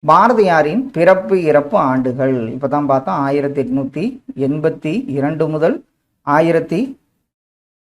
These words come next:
தொள்ளாயிரத்தி இருபத்தி ஒன்று வரை. விதுரன் பாண்டவர்களை அழைத்து வர இந்திரநகர் செல்லும் காட்சியானது பாஞ்சாலி சபதம் காப்பியத்தில்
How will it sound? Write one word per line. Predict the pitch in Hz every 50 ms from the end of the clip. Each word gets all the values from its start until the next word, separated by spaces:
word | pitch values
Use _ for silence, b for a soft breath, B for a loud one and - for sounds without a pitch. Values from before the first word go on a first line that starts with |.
| _ -
தொள்ளாயிரத்தி | 147 147 156 160 165 165 160 151 131 - 196
இருபத்தி | 247 233 160 147 147 165 165 165 170 - - 156 147
ஒன்று | 135 127 127 131 147 - 151 156 180 403 -
வரை. | - 123 123 120 117 110 - _ _ _ _ _ _ _ _ _ _ - -
விதுரன் | 202 208 294 269 214 151 143 185 208 -
பாண்டவர்களை | 151 147 165 185 190 196 180 180 170 165 160 156 151
அழைத்து | 143 127 139 165 190 196 - 214 185
வர | 196 208 240
இந்திரநகர் | 240 170 160 165 180 185 185 180 170 160 160 156 147
செல்லும் | 135 165 151 147 151 147 147 131
காட்சியானது | - 135 143 165 165 - - 185 170 160 147 143 131 160 226
பாஞ்சாலி | 226 - 151 147 170 190 190 202 190 185 180
சபதம் | 165 - 160 139 147 143 147 143 143 135 -
காப்பியத்தில் | 139 135 156 160 - 160 151 147 139 - 143 139 190